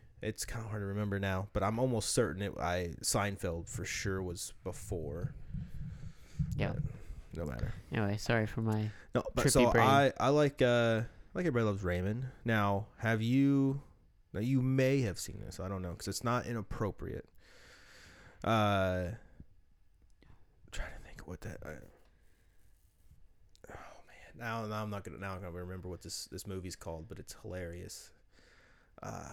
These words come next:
Speaker 1: Young Frankenstein. You haven't seen it. You have to
Speaker 2: Never
Speaker 1: watch
Speaker 2: even
Speaker 1: that.
Speaker 2: heard of it.
Speaker 1: What?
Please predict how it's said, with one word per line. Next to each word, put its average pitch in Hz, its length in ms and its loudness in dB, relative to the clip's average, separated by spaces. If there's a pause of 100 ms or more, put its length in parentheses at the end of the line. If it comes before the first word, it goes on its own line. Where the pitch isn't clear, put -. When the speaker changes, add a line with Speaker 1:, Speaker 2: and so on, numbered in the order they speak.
(440)
Speaker 1:
Young 135 280 2
Frankenstein. 92 720 0 (1400)
You 123 140 0
haven't 135 360 6
seen 143 220 4
it. 123 100 4
You 131 260 6
have 113 280 2
to 123 80 4
Speaker 2:
Never 120 120 8
Speaker 1:
watch 120 140 6
Speaker 2:
even 113 140 2
Speaker 1:
that. 101 100 2
Speaker 2:
heard 117 240 4
of 101 100 0
it. 101 140 2 (680)
Speaker 1:
What? - 460 0